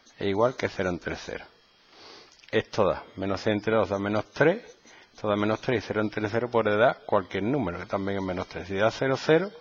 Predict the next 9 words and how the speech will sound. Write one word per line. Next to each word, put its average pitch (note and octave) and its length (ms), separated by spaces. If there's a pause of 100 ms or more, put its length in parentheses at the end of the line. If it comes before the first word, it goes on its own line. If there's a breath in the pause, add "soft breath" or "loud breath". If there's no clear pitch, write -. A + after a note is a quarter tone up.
(680 loud breath)
los G2+ 220
dos C#3 160
son A#2+ 180
proporcionales. F#2 680 (160)
De G2 180
hecho, - 180
yo F#2+ 140
puedo G2+ 180
multiplicar G#2 640